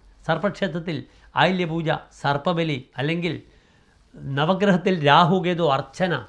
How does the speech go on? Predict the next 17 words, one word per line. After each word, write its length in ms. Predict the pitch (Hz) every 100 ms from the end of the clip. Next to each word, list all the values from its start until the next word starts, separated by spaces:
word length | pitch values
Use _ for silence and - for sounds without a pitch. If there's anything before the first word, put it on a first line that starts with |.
| _ _
അല്ലെങ്കിൽ 320 | 127 151 170 165
നാഗങ്ങൾക്ക് 520 | 135 156 175 180 175
നൂറും 340 | 156 147 185 180
പാലും 420 | 147 143 180 202 147 - -
മഞ്ഞൾപ്പൊടി, 600 | 131 170 208 208 208 185 - - - -
ഇതൊക്കെ 260 | 165 190 196
നിങ്ങൾക്ക് 320 | 190 185 185
വഴിപാടായി 540 | 156 156 165 170 165 170
സമർപ്പിക്കാവുന്നതാണ്. 1040 | - 143 147 - 156 147 135 143 139 143 196 - - -
ഇപ്പോൾ 200 | 147 202 208
ഉത്സവ 380 | 180 208 - 247
സീസണാണ് 520 | 247 208 180 196 160 127
നമ്മുടെ 340 | 131 160 165 160 - -
വടക്കൻ 320 | 143 147 151 175
മലബാറിൽ, 480 | 151 151 147 135 123 - _ _ _ _ -
ഗ്രാമങ്ങളിലൊക്കെ 840 | 139 160 170 170 165 147 135 139
തന്നെ. 280 | 123 110 104